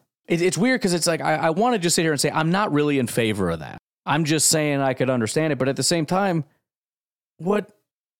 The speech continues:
why wouldn't I be in favor of that? Doesn't, doesn't that rationally make more sense? "Well, that's ridiculous. You're giving up on the," yeah.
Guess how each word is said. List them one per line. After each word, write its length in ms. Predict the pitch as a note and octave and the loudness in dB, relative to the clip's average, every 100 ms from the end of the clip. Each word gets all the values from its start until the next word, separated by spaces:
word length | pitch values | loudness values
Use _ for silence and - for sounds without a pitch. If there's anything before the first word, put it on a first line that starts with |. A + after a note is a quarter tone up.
| _ | _
why 180 | - F3+ | -2 0
wouldn't 240 | G#3+ G#3 | 2 2
I 80 | G3 | 2
be 140 | F#3+ G3+ | 0 0
in 60 | |
favor 260 | F#3 G#3 F3+ | 0 0 0
of 60 | |
that? 220 | G#2+ F#2 - _ _ _ | -2 -4 -10 _ _ _
Doesn't, 300 | - A#3+ A#3+ | -2 0 0
doesn't 220 | G3+ A3 | 0 2
that 160 | B3 G3+ | 0 0
rationally 800 | C#3+ C3+ A2+ C3 F#3 F#3+ G#3+ G#3 | -8 -6 -2 0 0 0 0 2
make 240 | F#3+ F3+ F#3 | 2 0 0
more 160 | F#3 | -2
sense? 340 | E3+ F3 G3+ - - _ _ _ _ _ _ | 0 0 -2 -4 -12 _ _ _ _ _ _
"Well, 200 | D#3+ E3+ | 0 2
that's 220 | E3 - | 0 0
ridiculous. 560 | C#3 A#2+ C#3 C#3 C3+ B2+ | -2 0 0 0 0 0
You're 60 | |
giving 240 | B2 C3+ C3 | 0 0 0
up 160 | B2+ | 0
on 120 | C3 | 0
the," 80 | C3 | 0
yeah. 460 | F3+ C#4+ F#4 D4+ | 0 2 2 0